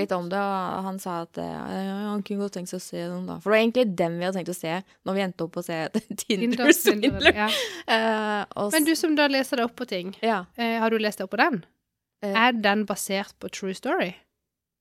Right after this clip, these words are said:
Speaker 1: Den Anna?
Speaker 2: Ja.
Speaker 1: Ja.
Speaker 2: Ja, den er det.
Speaker 1: Ja, det er i hvert fall det jeg har lest. Eh, men faktasjekka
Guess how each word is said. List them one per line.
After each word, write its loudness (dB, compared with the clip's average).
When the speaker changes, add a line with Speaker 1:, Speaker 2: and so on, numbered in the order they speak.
Speaker 1:
Den 2
Anna? 0
Speaker 2:
Ja. 2
Speaker 1:
Ja. 2
Speaker 2:
Ja, 8
den 6
er 8
det. 2
Speaker 1:
Ja, 8
det 0
er 6
i 4
hvert 4
fall 6
det 4
jeg 4
har 0
lest. -4
Eh, -2
men 2
faktasjekka -2